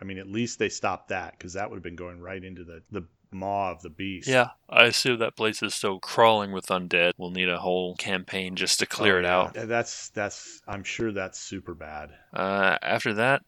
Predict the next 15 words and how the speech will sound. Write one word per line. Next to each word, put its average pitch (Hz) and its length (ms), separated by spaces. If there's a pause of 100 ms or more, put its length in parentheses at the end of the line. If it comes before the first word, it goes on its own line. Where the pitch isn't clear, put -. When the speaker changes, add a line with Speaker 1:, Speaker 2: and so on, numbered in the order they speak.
Speaker 2:
they, 123 300
uh, 123 320 (140)
Speaker 1:
They're 127 180
in 156 180
Speaker 2:
yeah, 156 260
they're - 0
Speaker 1:
Verilych. 104 180
Speaker 2:
in 98 100
Verilych. 123 640
They're, 95 340 (120)
are 107 60
they 127 160
in 113 180
Verilych 123 440
or, - 60